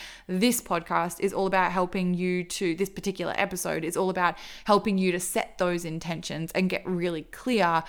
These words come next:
around what it is that you are calling in. And then obviously there's so much more beyond that, but we'll just stick to the intention setting right now. <laughs>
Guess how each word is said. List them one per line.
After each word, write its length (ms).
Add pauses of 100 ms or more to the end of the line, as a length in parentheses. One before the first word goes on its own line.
(180)
around 300
what 160
it 100
is 120
that 80
you 120
are 160
calling 360
in. 420
And 100
then 100
obviously 380
there's 220
so 100
much 240
more 120
beyond 360
that, 240
but 140
we'll 140
just 260
stick 300
to 120
the 140
intention 500
setting 400 (340)
right 280
now. 280 (300)
<laughs> 100